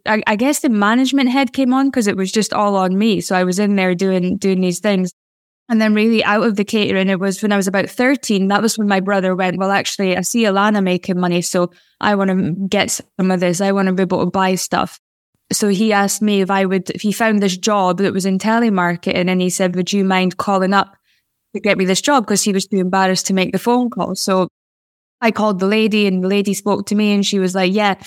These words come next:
sure, we'll have your brother in, but would you be interested in coming in?" Uh, I was like, "Yeah, sure." But it was a commission only job, something I'd never really heard of at this time.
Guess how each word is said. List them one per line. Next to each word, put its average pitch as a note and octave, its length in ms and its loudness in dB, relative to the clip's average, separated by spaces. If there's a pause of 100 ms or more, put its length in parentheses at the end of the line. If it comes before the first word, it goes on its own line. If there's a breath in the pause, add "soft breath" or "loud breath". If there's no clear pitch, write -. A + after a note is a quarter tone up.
(160 loud breath)
sure, A#3 220 2
we'll G3+ 100 2
have G#3 180 2
your G3 100 2
brother G3 320 0
in, A3 180 2
but G3 160 0
would F#3+ 160 -2
you C4+ 120 2
be C#4 160 2
interested G3 560 0
in F3+ 140 2
coming F3+ 280 2
in?" - 260 0 (380 soft breath)
Uh, F#3 400 0 (440)
I D#3+ 160 2
was F3 140 -2
like, F3+ 100 0
"Yeah, F#3+ 160 0
sure." C4+ 300 0
But G3 140 -2
it D#3+ 100 2
was F#3+ 140 0
a G3 40 -2
commission G#3 480 0
only B3 300 2
job, F3+ 340 -2
something G3+ 320 0
I'd F#3+ 220 0
never F#3 260 0
really F#3 260 0 (280)
heard A#3 280 2
of F#3 140 0
at F3 80 0
this F3 200 -2
time. F#3+ 340 -2